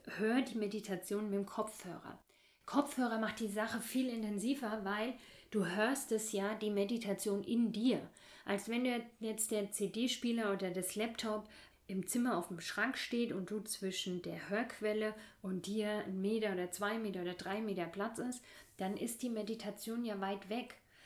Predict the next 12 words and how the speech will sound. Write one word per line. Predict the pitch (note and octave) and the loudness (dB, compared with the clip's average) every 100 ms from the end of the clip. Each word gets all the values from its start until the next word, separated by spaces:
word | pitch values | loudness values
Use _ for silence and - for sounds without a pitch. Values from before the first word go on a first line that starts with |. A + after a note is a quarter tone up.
| - - | -16 -4
Wenn | F#3 A3+ | 0 0
du | A#3+ | 0
die | G#3+ G#3 | -2 -2
aber | F3+ G3 F#3 F3+ - | 0 0 -2 -2 -4
im | B3 D4 D#4+ F#3+ | 4 6 8 6
Ohr | G#3+ C#4 D#4 G3 | 6 8 8 6
hörst, | E3 D#3 F3 F#3+ F3+ | 2 0 0 -2 -2
dann | F3 | -2
ist | F#3 - | -4 -6
die | G3+ | -6
Meditation | F#3 G3+ G3 F#3 F3 F#3+ G3 | -4 -6 -8 -8 -8 -6 -4
ja | G3 | -4